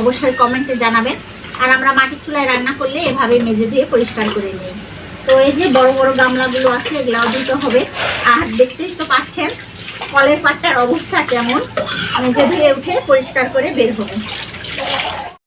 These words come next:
তো বাসি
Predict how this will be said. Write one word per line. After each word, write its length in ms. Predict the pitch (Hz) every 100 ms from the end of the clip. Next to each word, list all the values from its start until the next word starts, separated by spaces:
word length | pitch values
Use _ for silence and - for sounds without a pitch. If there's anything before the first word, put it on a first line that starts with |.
| _ _ _ _ _ _ _ _ _ _ _ _ _
তো 200 | - 285 277 359 - - - - - - - - - - - - 233
বাসি 300 | 285 -